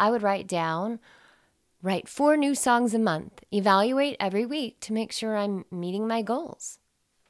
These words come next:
So now let's set you up for success. First of all, set one goal first.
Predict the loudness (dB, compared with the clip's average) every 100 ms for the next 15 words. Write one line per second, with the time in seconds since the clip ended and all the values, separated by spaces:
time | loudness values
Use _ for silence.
0 | _ -6 0 4 4 4 2 -2 0 2
1 | 2 4 2 2 -2 -2 -4 -6 -6 -8
2 | -12 -14 _ _ _ _ _ -6 -6 -4
3 | -2 0 0 -2 -2 2 2 2 0 2
4 | 2 2 4 2 0 -4 -4 -8 -14 -16